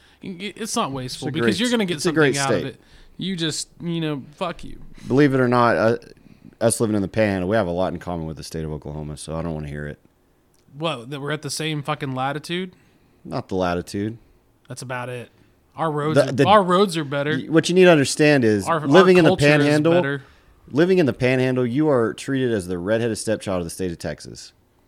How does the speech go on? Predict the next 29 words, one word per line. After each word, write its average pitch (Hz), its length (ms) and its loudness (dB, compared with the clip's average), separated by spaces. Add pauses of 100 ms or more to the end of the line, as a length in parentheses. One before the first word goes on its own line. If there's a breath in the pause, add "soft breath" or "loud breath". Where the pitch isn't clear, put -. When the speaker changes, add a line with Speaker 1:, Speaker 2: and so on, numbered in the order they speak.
(140)
Speaker 2:
Nobody 135 380 2
gives 98 260 0
us 92 180 -2
any 87 140 -6
respect 78 420 -10
up 80 160 -10
here. 80 260 -10 (340)
Nobody 143 380 2 (100)
even 110 220 -2
knows 101 240 -2
we 90 160 -4
exist. 73 560 -10 (240)
Speaker 1:
Who 320 280 -2
the 196 280 0
<laughs> - 0 -
fuck 302 500 2
in 233 320 -2
Texas 226 500 -2
deserves 190 500 -2
our 254 280 -4
respect? 147 680 -8
Austin 233 420 0
is 160 160 -6
a 120 60 -12
shithole. 135 680 -6 (460 soft breath)
Speaker 2:
That's 95 240 0
Speaker 1:
Dallas 269 420 6
Speaker 2:
right. 208 60 -2
Speaker 1:
has 165 100 -8